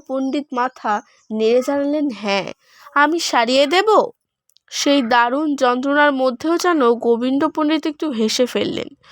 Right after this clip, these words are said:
পরক্ষণেই রাগে যন্ত্রণায় ঠক ঠক করে কাঁপতে লাগলো তার সর্বাঙ্গ। ভাবলেন, ছোড়াটা তার সঙ্গে ঠাট্টা করছে, শিথিল হাতখানা কি যেন খুঁজছে, বোধহয়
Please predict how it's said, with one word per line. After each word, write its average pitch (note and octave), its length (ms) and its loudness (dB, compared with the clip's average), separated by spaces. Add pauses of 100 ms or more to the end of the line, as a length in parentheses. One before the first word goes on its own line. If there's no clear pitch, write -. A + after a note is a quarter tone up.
(380)
পরক্ষণেই C4 800 4 (220)
রাগে B3 460 2
যন্ত্রণায় C#4+ 680 2
ঠক C#4+ 300 2 (220)
ঠক B3 320 4 (720)
করে D4+ 320 2
কাঁপতে C4+ 440 0
লাগলো C#4 300 2
তার C#4 200 2
সর্বাঙ্গ। G#3 680 0 (340)
ভাবলেন, A#3 420 2
ছোড়াটা B3 440 0
তার C4 180 0
সঙ্গে C#4+ 440 -2
ঠাট্টা B3 460 -2
করছে, - 440 -8 (520)
শিথিল C4+ 500 0
হাতখানা C4 520 0
কি C#4+ 180 -4
যেন C#4 240 2
খুঁজছে, A3+ 540 -6 (440)
বোধহয় F4 580 2